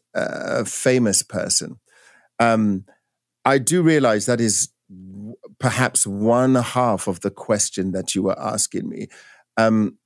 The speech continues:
I could perhaps elaborate on that by saying, well,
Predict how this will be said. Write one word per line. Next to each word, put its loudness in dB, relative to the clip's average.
I 4
could -6
perhaps 2
elaborate 2
on -4
that -8
by 0
saying, 0
well, 0